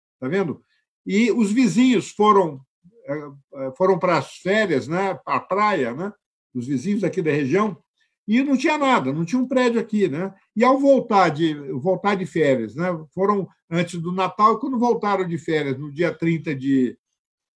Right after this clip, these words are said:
de, de janeiro, né? Pra começar as aulas em dia primeiro de fevereiro, né?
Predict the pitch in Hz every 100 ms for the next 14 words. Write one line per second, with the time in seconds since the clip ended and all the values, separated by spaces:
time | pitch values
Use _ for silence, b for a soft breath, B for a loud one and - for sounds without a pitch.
0 | _ - 147 143 135 123 131 151 135 214
1 | 233 139 165 196 170 151 165 156 - 151
2 | 131 139 151 139 120 131 123 117 156 156
3 | 139 147 147 165 170 160 233 233 135 208